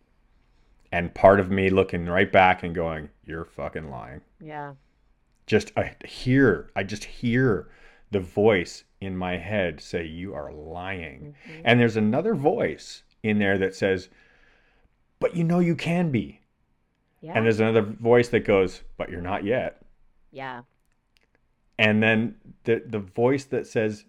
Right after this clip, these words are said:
Speaker 1: "You know you can be," it, it, it's all so, it's rooted in, like, a truly positive part of self that's like, "I believe in you. I know you can do this. You've truly got this. I know you can do it,"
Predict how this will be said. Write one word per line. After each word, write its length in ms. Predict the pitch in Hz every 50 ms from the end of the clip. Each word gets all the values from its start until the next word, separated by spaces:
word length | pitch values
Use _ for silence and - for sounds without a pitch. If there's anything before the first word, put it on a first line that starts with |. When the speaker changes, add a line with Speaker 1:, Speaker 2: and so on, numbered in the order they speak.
| _ _ _
Speaker 1:
"You 180 | 107 110 117
know 120 | 117 117 110
you 180 | 110 104 104
can 380 | 104 - - 131 135 143 147 135
be," 340 | - 80 78 80 85 - _ _ _ _ _ _ _
it, 140 | - 123 123 - _
it, 140 | - 135 95 160 113 98 - _ _ _ _ _ _ _
it's 220 | 123 107 - - _ _ -
all 340 | 110 127 147 160 170 190
so, 340 | 185 - - - - 139 - - _
it's 240 | 123 123 - - 131
rooted 420 | 123 113 127 151 165 160 151 131
in, 120 | 127 117
like, 340 | 113 107 107 107 104 - - _
a 60 | 104 101
truly 640 | - _ - - - - 127 131 135 131 131 127 123
positive 800 | 123 - - - 104 98 107 110 107 117 120 113 117 110 - _
part 280 | - - 113 110 107
of 100 | 101 95
self 460 | - - - - 98 104 117 123 - -
that's 180 | 104 90 -
like, 260 | 101 92 90 90 - - - _ _ _ _
"I 140 | - 160 185
believe 400 | - 165 160 151 170 170 165 147 165
in 100 | 139 127
you. 240 | 117 90 82 82 - _ _ _ _ _ -
I 140 | 165 170 165
know 220 | 160 165 170 185
you 160 | 185 165 160
can 240 | 131 - 143 147 135
do 180 | 139 160 165 170
this. 320 | 147 117 85 - - - _ - - _
You've 320 | - 127 156 156 131 - _
truly 460 | - - - 208 196 196 190 190 180
got 320 | - - 156 165 180 175 -
this. 320 | 139 107 90 - - - _ _ _ _ _ _ _ _ - _ _ _ _ _ _ _ _ _ _ _ _ _ _
I 80 | 175 170
know 240 | 175 180 208 220 247
you 140 | 226 196 175
can 180 | - 147 127
do 200 | 107 110 92 87
it," 140 | 82 -